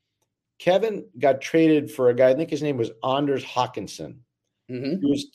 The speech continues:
Speaker 1: traded from Pittsburgh to L A. Kevin was drafted by L A. People
Speaker 2: Oh, yeah.
Speaker 1: forget that.
Speaker 2: That's
Speaker 1: So
Speaker 2: right.
Speaker 1: he wasn't drafted by Pittsburgh. He, he, it was a trade.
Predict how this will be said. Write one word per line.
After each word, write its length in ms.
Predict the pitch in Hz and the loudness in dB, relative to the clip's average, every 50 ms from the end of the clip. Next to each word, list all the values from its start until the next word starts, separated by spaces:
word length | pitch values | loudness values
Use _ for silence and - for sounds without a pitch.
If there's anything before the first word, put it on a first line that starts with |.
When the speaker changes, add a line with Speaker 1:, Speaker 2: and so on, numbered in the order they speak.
| _ _ _ _ _ 123 123 | _ _ _ _ _ -20 -8
Speaker 1:
traded 380 | - 165 165 160 143 143 143 | 2 4 4 4 4 2 0
from 200 | - 160 160 160 | 0 0 0 0
Pittsburgh 520 | - - 165 160 - - 151 147 139 135 143 | 0 -2 -2 -2 -2 2 4 4 4 2 -2
to 160 | - 151 143 | 0 4 6
L 140 | 135 139 151 | 6 8 6
A. 100 | 147 - | 6 4
Kevin 320 | - - 190 208 330 320 | 2 0 -2 0 0 0
was 120 | 302 185 - | -2 -2 0
drafted 360 | - - 156 175 170 - - | 0 2 2 2 0 -4 -2
by 180 | - 104 98 95 | 0 2 2 2
L 200 | 101 113 147 151 | 4 4 4 2
A. 240 | 110 - - - _ _ _ _ _ _ _ _ _ _ _ _ _ _ _ _ - | 2 0 -2 -8 _ _ _ _ _ _ _ _ _ _ _ _ _ _ _ _ -8
People 220 | - 185 185 175 | -8 -6 -4 -4
Speaker 2:
Oh, 40 | 185 | 0
yeah. 120 | 214 254 | 2 0
Speaker 1:
forget 220 | 277 - - - - - - | 2 2 2 0 0 -2 -6
that. 220 | 208 - - - _ _ _ _ _ | -6 -6 -6 -8 _ _ _ _ _
Speaker 2:
That's 180 | 151 160 - - | -10 -10 -6 0
Speaker 1:
So 80 | 180 185 | 2 4
Speaker 2:
right. 220 | 302 254 139 - - _ _ - | 4 4 2 0 -10 _ _ -8
Speaker 1:
he 100 | 160 202 | -6 -4
wasn't 220 | 240 403 370 269 120 | -2 0 -2 0 2
drafted 360 | 143 180 233 311 - - 123 | 4 2 2 2 0 -2 0
by 140 | 127 117 107 | 0 0 0
Pittsburgh. 440 | - - 226 - - 123 120 113 110 | 0 -2 -4 -4 -2 -4 -4 -2 -2
He, 140 | 156 - | -2 -4
he, 240 | - - 131 147 - - | -4 -4 -8 -12 -8 -6
it 40 | 151 | -4
was 160 | 160 160 151 | -2 -2 -2
a 60 | 139 | -2
trade. 500 | - - - 190 220 330 294 - - - | -4 -4 -4 -2 0 0 0 -2 -4 -6